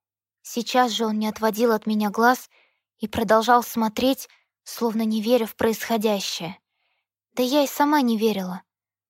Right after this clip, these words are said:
Губы мои дрогнули, по спине будто прошел разряд тока. Сжав руки в кулаки, я подняла их и прошептала ему: «Удачи!».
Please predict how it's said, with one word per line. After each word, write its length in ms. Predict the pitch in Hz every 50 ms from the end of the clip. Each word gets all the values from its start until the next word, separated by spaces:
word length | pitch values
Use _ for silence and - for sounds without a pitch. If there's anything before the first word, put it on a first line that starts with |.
| _ _ _ _ _ _ _ -
Губы 360 | 208 208 240 247 202 - 220
мои 240 | 214 214 214 214 202
дрогнули, 560 | - 247 254 262 220 208 214 202 190 190 - _ _ _ _ _ _ _
по 80 | - 226
спине 420 | - - - - 226 233 262 277
будто 300 | 233 208 220 - - 214
прошел 460 | - - 214 208 - - 254 247 226 220
разряд 460 | 214 202 185 208 220 214 208 - _
тока. 420 | - 214 190 185 - - 185 196 - _ _ _ _ _ _ _ _ _ _ _ _ -
Сжав 380 | 220 196 - 247 233 220 -
руки 240 | 226 254 240 - -
в 80 | 196 -
кулаки, 540 | - 214 220 214 214 214 - 262 269 254 - _ _ _ _ _ _ _
я 180 | - 208 240 226
подняла 460 | - 240 208 233 233 233 254 277 277
их 160 | 254 214 -
и 40 | 226
прошептала 640 | - 220 220 - - 254 - - 262 240 220 208 196
ему: 360 | 190 185 180 180 180 190 - _ _ _ _ _ _ _ _ _ _
«Удачи!». 880 | - - 214 214 190 - 214 214 208 202 208 - - - - 196 180